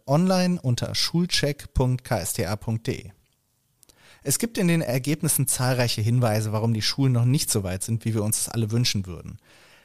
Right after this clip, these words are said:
Mehr als ein Drittel der Befragten sagt zum Beispiel,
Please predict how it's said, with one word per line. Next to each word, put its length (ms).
Mehr 100
als 200
ein 180
Drittel 300
der 80
Befragten 640
sagt 240
zum 160
Beispiel, 500